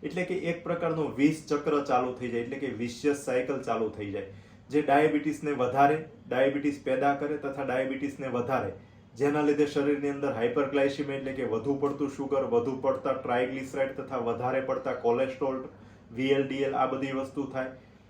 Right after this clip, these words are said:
જે છે ડાયાબિટીસ થવાની ક્રિયાને વધારતા જાય. તો એટલા માટે તે આપણે જ્યારે ડાયાબિટીસ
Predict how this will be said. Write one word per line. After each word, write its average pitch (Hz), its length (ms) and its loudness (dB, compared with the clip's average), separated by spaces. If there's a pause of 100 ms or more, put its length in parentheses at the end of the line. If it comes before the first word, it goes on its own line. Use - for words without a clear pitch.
(100)
જે 143 240 4
છે 139 260 -2
ડાયાબિટીસ 135 640 0
થવાની 135 280 0
ક્રિયાને 120 380 -4
વધારતા 127 640 -2
જાય. 95 180 -10 (460)
તો 190 120 -2
એટલા 175 260 2
માટે 175 280 4
તે - 160 -2
આપણે 156 260 0
જ્યારે 151 240 0
ડાયાબિટીસ 143 600 0